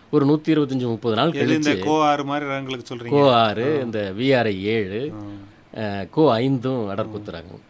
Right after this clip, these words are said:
Speaker 1: இந்த மாதிரி ரகங்களுக்கு இலைகளை மட்டும் பார்க்காமல்
Speaker 2: ம்.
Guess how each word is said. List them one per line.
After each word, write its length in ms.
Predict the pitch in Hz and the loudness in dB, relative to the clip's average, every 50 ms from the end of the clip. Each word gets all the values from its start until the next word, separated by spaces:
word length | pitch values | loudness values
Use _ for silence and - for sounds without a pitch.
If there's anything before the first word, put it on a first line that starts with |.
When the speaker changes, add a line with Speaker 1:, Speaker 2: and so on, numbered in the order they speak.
| - | -12
Speaker 1:
இந்த 180 | - 127 143 151 | -6 0 0 4
மாதிரி 360 | 147 151 147 127 117 104 110 | 4 4 4 4 2 0 0
ரகங்களுக்கு 640 | 117 123 131 135 113 104 98 87 - - 147 190 214 - _ _ _ _ _ _ - | 0 0 -2 -2 -2 -4 -6 -6 -8 -8 -10 -10 -10 -14 _ _ _ _ _ _ -6
இலைகளை 380 | 117 127 202 185 170 175 170 160 | 0 4 4 4 6 6 4 4
மட்டும் 300 | 151 151 143 - 170 156 | 4 2 2 0 -2 -2
பார்க்காமல் 600 | 123 113 110 95 - - 98 90 92 101 120 127 | -2 -2 -2 -2 -4 -10 -12 -10 -8 -10 -10 -10
Speaker 2:
ம். 340 | 120 117 113 113 110 110 107 | -10 -12 -12 -12 -14 -14 -16